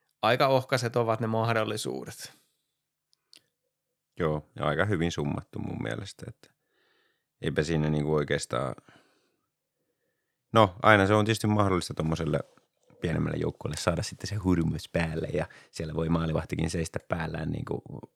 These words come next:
Speaker 2: aikanaan Ilveksessä on seissyt. Että on se mahdollista, mutta hyvin epätodennäköistä.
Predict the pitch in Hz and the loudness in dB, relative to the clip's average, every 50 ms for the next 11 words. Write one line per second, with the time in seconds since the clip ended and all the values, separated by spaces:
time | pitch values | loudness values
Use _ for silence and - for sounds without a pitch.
0 | _ - - 87 82 - 76 76 76 82 87 87 90 80 76 80 - - - - | _ -6 -4 -4 -4 -4 -4 -4 -2 -2 -2 -2 -2 -2 -4 -6 -8 -8 -10 -8
1 | - - - - - - - - 82 - - _ - - 95 85 - - - - | -8 -8 -10 -10 -12 -14 -12 -10 -10 -10 -12 _ -6 -4 -4 -4 -4 -4 -8 -10
2 | - - - - _ _ _ _ - - - - _ - - - - _ _ _ | -12 -12 -16 -20 _ _ _ _ -16 -14 -14 -12 _ -10 -12 -12 -12 _ _ _
3 | _ _ _ _ _ _ _ _ - 82 85 98 104 104 107 104 98 95 90 82 | _ _ _ _ _ _ _ _ 0 4 4 6 8 8 8 8 8 6 4 2
4 | - - 82 80 82 80 - - - 80 80 80 80 80 80 - - - - - | 0 -2 -2 -2 -2 -4 -4 -4 -4 -2 -2 0 0 -2 -2 -4 -6 -8 -8 -8
5 | - - - - - - - - - | -8 -8 -10 -10 -12 -14 -18 -20 -20